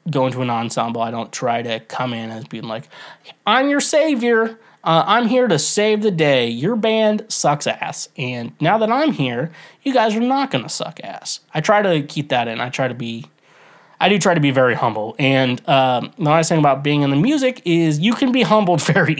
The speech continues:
easily. And so that's never been a problem for me. I always, so I always try to stay humble. Um,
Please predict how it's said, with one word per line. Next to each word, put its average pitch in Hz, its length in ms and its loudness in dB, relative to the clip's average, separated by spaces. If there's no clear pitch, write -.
easily. - 580 -6
And 131 180 0
so 127 280 2
that's 160 280 0
never 156 220 2
been 135 140 2
a 123 40 0
problem 123 240 2
for 127 60 -6
me. 123 80 -4
I 131 60 -2
always, 135 180 0
so 117 220 -2
I 120 140 2
always 120 200 -4
try 120 180 -8
to 117 220 -4
stay 120 180 -6
humble. 113 440 -6
Um, 147 500 0